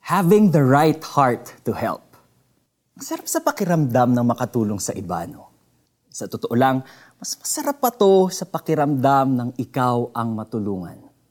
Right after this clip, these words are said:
There's a sense of fulfillment in helping others. Ibang klase ang joy.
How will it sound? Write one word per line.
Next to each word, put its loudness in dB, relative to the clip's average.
There's -6
a -4
sense 0
of -8
fulfillment 0
in -6
helping -4
others. 0
Ibang -12
klase -6
ang -4
joy. -4